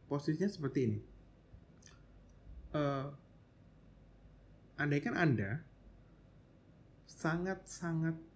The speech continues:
menyukai, eh, baju yang berwarna putih. Dari kecil tidak pernah nyaman kalau pakai baju selain baju putih. Kemudian di,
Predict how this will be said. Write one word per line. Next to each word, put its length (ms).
menyukai, 1000
eh, 340
baju 640
yang 300
berwarna 920
putih. 400
Dari 240
kecil 560
tidak 320
pernah 400
nyaman 800
kalau 400
pakai 320
baju 320
selain 480
baju 320
putih. 400
Kemudian 800
di, 320